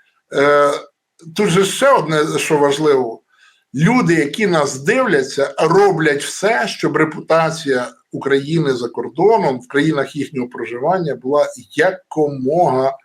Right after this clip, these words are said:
найкращою, тоб-, щоб до України ставилися з повагою, щоб Україну шанували. Але чи це робить електорат Зеленського за кордоном?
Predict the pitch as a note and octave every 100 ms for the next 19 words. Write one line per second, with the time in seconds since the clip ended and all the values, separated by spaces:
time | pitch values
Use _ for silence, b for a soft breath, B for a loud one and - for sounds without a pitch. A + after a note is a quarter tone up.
0 | b b b - B2 C#3 B2+ C3 C3+ C3+
1 | B2 - - G2 G2 G#2+ - B2 B2 C#3
2 | C#3+ B2+ C#3 C#3+ D3 D#3 D3+ C3 D#3 C#3+
3 | D3 C#3+ D3 - D3 C#3+ C3 A#2+ G#2+ G#2+
4 | - A#2+ - D3 D3+ D3 D#3 D3 D#3 D3
5 | C3+ B2+ - _ b b b b b b
6 | - F3+ C4 C4 C#4+ C#4+ - - - C4+
7 | C4 C#4+ D4+ C#4+ C4 B3 A#3 A3+ - A#3+
8 | B3 G3 G#3 G3 A#3 C4 - - G#3 D#3
9 | C3+ A#2+ A2+ A2 G2+ F2